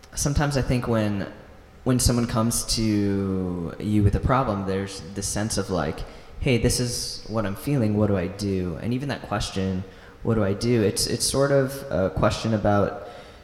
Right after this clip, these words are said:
"You know this, I don't know this," and oftentimes people are like, "I don't know it either." So there's this sense of we, we wanna give an answer to a question because that's what we're learned to do. Someone asks a question, what's the answer? Um, um, so there's this,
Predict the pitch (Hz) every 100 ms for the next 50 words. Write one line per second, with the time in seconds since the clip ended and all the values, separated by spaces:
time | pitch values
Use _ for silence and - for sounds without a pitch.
0 | - - - - - - 131 135 135 123
1 | 123 110 107 - - - - - - -
2 | 101 123 - 101 95 87 - - - 95
3 | 101 95 82 - - 117 120 113 104 104
4 | - - 104 95 87 - - 123 117 101
5 | 101 98 92 - 147 - 58 - - 120
6 | 117 113 117 113 113 117 110 104 107 113
7 | 127 123 120 110 107 104 117 120 101 92
8 | 87 - 90 - 80 67 - 98 92 -
9 | - - 85 85 92 107 - - 76 -
10 | 92 85 92 - 95 98 - 95 95 -
11 | 120 160 - - - - - 117 107 98
12 | - - - - - - - - - 120
13 | 117 110 104 98 82 - - - - 127
14 | 120 123 117 117 110 - - -